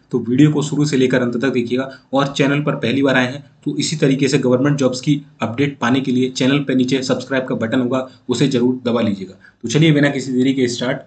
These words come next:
कर लेते हैं। देखिए, ये है पूरा notification इसका, जो कि आपको यहाँ पर दिख रहा होगा, Detail notification है इसके लिए। ठीक है, ये आपको दिख रहा होगा। चलिए pen को थोड़ा छोटा सा कर लेते हैं, लीजिए।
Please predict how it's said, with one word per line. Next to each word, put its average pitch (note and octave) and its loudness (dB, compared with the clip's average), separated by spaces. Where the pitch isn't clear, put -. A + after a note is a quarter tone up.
कर C3 0
लेते G2 -2
हैं। - -16
देखिए, B2 -4
ये C#3+ 0
है D3+ 2
पूरा D3 4
notification C#3 -2
इसका, - -4
जो A#2+ 0
कि C#3 -2
आपको C3+ -2
यहाँ B2 -2
पर B2 -6
दिख A#2+ -6
रहा C3+ -4
होगा, A#2+ -8
Detail D3+ 4
notification B2 -2
है B2+ -4
इसके B2 -10
लिए। C3 -8
ठीक D#3 0
है, C3+ 2
ये C3 2
आपको C3 2
दिख B2 2
रहा B2 2
होगा। B2 -4
चलिए B2+ 0
pen B2 0
को B2 -2
थोड़ा B2+ 0
छोटा A#2+ -4
सा B2+ -4
कर A2+ -4
लेते A2 2
हैं, - -12
लीजिए। G2+ -6